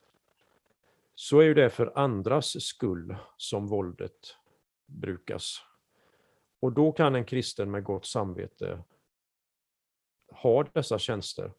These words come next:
Men däremot, eh, för sin, när han är, inte är i tjänst utan är för sig själv, han handlar för sig själv, då gäller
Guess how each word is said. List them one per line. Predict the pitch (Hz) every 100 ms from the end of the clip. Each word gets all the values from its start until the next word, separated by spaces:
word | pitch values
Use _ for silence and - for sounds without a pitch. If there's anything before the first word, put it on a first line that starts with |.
| _ _ _ _ _ _ _ _ -
Men | 131 139
däremot, | 127 143 156 117 _ _ -
eh, | 113 110 117 _ _ _ - -
för | - 127
sin, | - 117 - _
när | - 120 117
han | 113 113 - -
är, | 117 110 107 - _ _ _ _ _
inte | 135 127 98 180
är | 165 123
i |
tjänst | - 113 92 101 - - - _
utan | 120 101 117 110 104 - _ _ _ -
är | 117 104 - _
för | - - 110
sig | 95 117 104
själv, | - 151 135 101
han | 107
handlar | 117 101 101
för | - 107
sig | - 101
själv, | - 156 143 92 98 - _ _ _ _ _ _ _ _ _ _ -
då | 110 127 143
gäller | 143 113 101 104 98